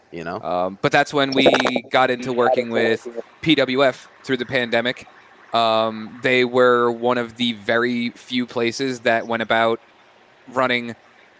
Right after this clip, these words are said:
Speaker 2: a-, any kind of professional wrestling the right way. We were honestly doing the tests every time we went down there.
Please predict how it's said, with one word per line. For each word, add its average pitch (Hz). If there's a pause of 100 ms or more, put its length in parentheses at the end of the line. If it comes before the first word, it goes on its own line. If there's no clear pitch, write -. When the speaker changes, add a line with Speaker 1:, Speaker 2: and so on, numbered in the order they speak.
(220)
Speaker 2:
a-, 151 (260)
any 151
kind 135
of 127
professional 120
wrestling 113
the 110
right 110
way. 110
We 110
were 107
honestly 110
doing 107
the 104
tests -
every 113
time 113
we 117
went 117
down 110
there. 107